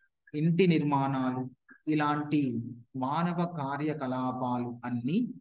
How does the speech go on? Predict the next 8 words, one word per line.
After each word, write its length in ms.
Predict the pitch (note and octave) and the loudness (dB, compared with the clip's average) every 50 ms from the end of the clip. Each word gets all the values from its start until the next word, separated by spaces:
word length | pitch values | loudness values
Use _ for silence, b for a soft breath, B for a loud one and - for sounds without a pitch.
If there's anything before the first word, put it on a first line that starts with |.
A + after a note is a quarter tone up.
| - _ _ _ _ - | -18 _ _ _ _ 0
పరివర్తన 760 | D3+ D3+ E3 F3+ F3 D#3+ D3+ C3+ - - - - B2 B2 B2+ B2 B2 B2+ B2+ B2+ | 2 4 4 4 6 4 4 2 0 -4 -4 -4 -2 0 0 -2 -2 -2 -2 -2
అనగా 320 | B2 A#2+ A#2 A#2 C3+ D3 D#3 D#3 - - | -2 -2 -2 -2 -4 -4 -4 -6 -6 -6
ట్రాన్సిషన్ 720 | D3 D3+ D#3+ E3 E3 E3+ E3 D#3 D3 C#3 D#3 D3+ D3+ C#3+ C#3+ - | -4 -2 0 0 0 0 0 -2 -2 0 -2 -2 -2 -4 -4 -4
జోన్ 280 | C3+ C3+ C3+ C3+ C3 | -4 -4 -2 -2 -2
లోకి 440 | B2 A#2 A2+ A2+ A#2 D#3 F#3 G#3 - - | -2 -2 -4 -4 -4 -4 -6 -6 -6 -6
అనుమతించబడతాయి. 1200 | B2+ C3 C#3 C#3+ C#3 C#3 C3 B2 B2 B2 - D#3 D3 C3 B2 A#2 - - G#2+ G#2+ G#2 G#2+ A2+ G#2+ A2 G#2 G#2+ A2+ - _ _ _ _ _ _ _ _ - | -6 -4 -4 -4 -6 -6 -6 -6 -6 -4 -6 -6 -6 -6 -6 -8 -6 -6 -6 -4 -2 -2 -2 -4 -4 -8 -12 -16 -20 _ _ _ _ _ _ _ _ -2
ప్రస్తుతం 580 | E3+ F3+ F3 F3+ - F3 F#3+ F3 F3+ D3+ C3 C3+ D3 C#3+ C3 C3 | -2 -2 -2 -2 -2 -2 0 0 0 0 -2 -2 -4 -4 -4 -2
భారతదేశంలో 1040 | C#3 D3 D#3+ E3+ E3 E3 D#3+ D3+ C#3+ C#3 C#3 C#3 - C#3 B2 A2+ A2+ A2+ - A#2 | -2 -2 -2 -2 -4 -4 -2 -2 0 0 0 -2 -2 -2 -2 -2 -2 -2 -4 -4